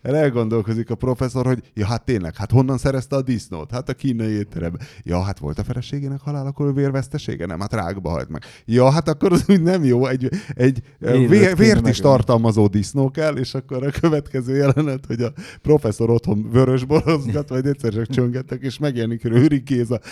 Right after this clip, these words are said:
Speaker 1: madzagon egy disznóval, egy élő disznóval, és akkor a, na,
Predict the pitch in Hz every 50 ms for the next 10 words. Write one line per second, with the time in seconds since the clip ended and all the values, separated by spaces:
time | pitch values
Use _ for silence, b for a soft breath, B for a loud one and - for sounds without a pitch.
0 | B 170 B 127 131 135 127 107 95 104 92 104 101 104 107 107 98 110 110 107
1 | - - 107 101 98 101 107 107 110 107 120 120 113 104 98 95 90 87 98 101
2 | 98 - - 113 113 123 131 143 147 - B B B B B B B 110 107 131
3 | 113 - 120 110 - - - _ _ - _ _ - 113